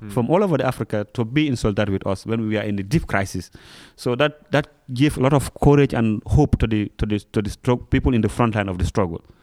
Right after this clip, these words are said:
Speaker 2: We were in Togo, uh, when people are in crisis. We were in Cameroon twice when people are in crisis. And then from those missions, we've seen people taking proper steps and proper actions in terms of, you know, calling for peace, but also reinforcing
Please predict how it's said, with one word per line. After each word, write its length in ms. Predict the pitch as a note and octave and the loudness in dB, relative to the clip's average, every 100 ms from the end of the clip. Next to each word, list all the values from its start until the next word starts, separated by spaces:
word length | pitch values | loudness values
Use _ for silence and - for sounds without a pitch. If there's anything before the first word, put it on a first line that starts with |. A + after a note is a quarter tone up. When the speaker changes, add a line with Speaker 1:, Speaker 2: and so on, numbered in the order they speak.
| _ _ _ - | _ _ _ -2
Speaker 2:
We 120 | C3 | 0
were 80 | C#3 | 2
in 120 | B2 | 2
Togo, 420 | E3+ C#3+ G#2+ C3+ - - - - | 2 2 -2 -6 -14 -20 -20 -8
uh, 160 | G#2 G#2 | -4 -2
when 160 | A2 A2+ | 0 -2
people 240 | B2 A2 | -2 -2
are 40 | |
in 100 | F#2+ | -2
crisis. 480 | - A2 G#2 - - - | -2 -4 -4 -14 -20 -10
We 100 | A2 | -4
were 80 | A#2 | -2
in 120 | A2+ | 0
Cameroon 440 | C3+ C3 C3+ C3+ | 0 2 2 2
twice 480 | - C#3+ G#2+ F#2+ - _ _ _ - | 2 2 4 0 -4 _ _ _ -6
when 140 | A2 | -2
people 200 | G#2 A2+ | 0 0
are 20 | |
in 60 | G2 | -2
crisis. 180 | G#2+ F#2+ | -4 -4
And 140 | A2 | -2
then 120 | B2+ | -4
from 260 | C3 A#3+ G#3+ | -2 -2 0
those 200 | G3+ F#3 | 0 2
missions, 460 | D3 C#3 A2 G#2+ A#2 | 0 0 -4 -4 -6
we've 160 | A#2+ | -6
seen 200 | - D#3+ | -2 -4
people 300 | C#3 D3+ D3+ | -2 -4 -4
taking 400 | - C3 C3+ B2 | -6 -6 -4 -4
proper 380 | - D#3+ - B2+ | -2 -4 -2 -4
steps 400 | - - A2+ - | -4 -6 -6 -6
and 200 | G#2+ G2 | -8 -4
proper 220 | C3 - - | -2 -2 -4
actions 400 | A#2+ - F2+ - _ _ | -6 -6 -10 -14 _ _
in 160 | - A2 | -6 -2
terms 260 | A#2+ A#2+ A2+ | -2 0 -2
of, 220 | G2+ - _ _ - | -4 -8 _ _ -8
you 60 | |
know, 80 | G#2 | -6
calling 280 | - B2+ B2+ | 0 0 2
for 100 | A#2+ | -2
peace, 380 | - A2+ A2+ - | -2 -2 -2 -4
but 160 | G2+ | -2
also 440 | A#2+ A#2 A2+ G#2 G#2 - _ _ - - | -2 0 0 -2 -4 -16 _ _ -20 -8
reinforcing 720 | G#2+ A#2+ A#2+ A2 C#3 C3 F#2 | -2 0 0 0 -2 0 -4